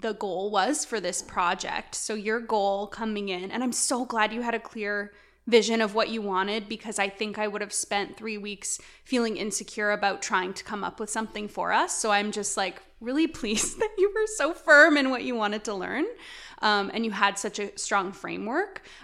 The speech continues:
For folks at home who are listening, who are going to be seeing your final project, spoiler alert, we just filmed it. You,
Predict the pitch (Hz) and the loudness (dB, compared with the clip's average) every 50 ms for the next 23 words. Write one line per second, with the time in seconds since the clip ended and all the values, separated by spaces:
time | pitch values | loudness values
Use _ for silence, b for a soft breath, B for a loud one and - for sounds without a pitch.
0 | B - - - - - - 240 233 226 220 226 - - 247 240 247 - - 294 | B -20 -20 -18 -8 0 2 4 4 4 4 0 0 2 4 4 4 2 0 -2
1 | 233 185 208 240 220 214 226 240 262 240 226 208 202 202 208 - - 240 214 196 | -2 0 2 4 4 4 4 2 2 2 2 2 0 0 -2 -2 -2 0 0 0
2 | 196 202 220 214 196 190 190 196 185 196 202 196 - 202 202 185 190 - - 220 | 0 0 0 0 0 0 0 0 0 0 -2 -4 -6 -6 -6 -4 -4 -2 -2 -2
3 | 208 214 220 226 214 185 180 185 - 202 185 170 165 180 180 - - - - - | 0 0 0 0 0 0 -2 0 2 4 4 4 2 -2 -4 -6 -6 -6 -6 -4
4 | - - - - 123 160 220 294 311 208 - - - 190 190 180 180 175 175 175 | -6 -8 -6 -4 -2 0 0 0 -2 -2 -6 -6 -4 -2 -2 -2 -2 -2 -4 -4
5 | 165 165 175 202 233 - - - - 214 196 185 175 190 180 - - - - - | -4 -2 -2 -2 -2 -4 -6 -8 -6 -6 -4 -2 -2 -2 -2 -4 -6 -10 -10 -10
6 | - - - 196 202 - 226 226 240 294 320 - - - _ _ 247 233 240 262 | -10 -8 -8 -8 -8 -6 -4 -2 0 0 0 -2 -4 -10 _ _ -4 0 2 4
7 | 269 277 269 | 4 2 0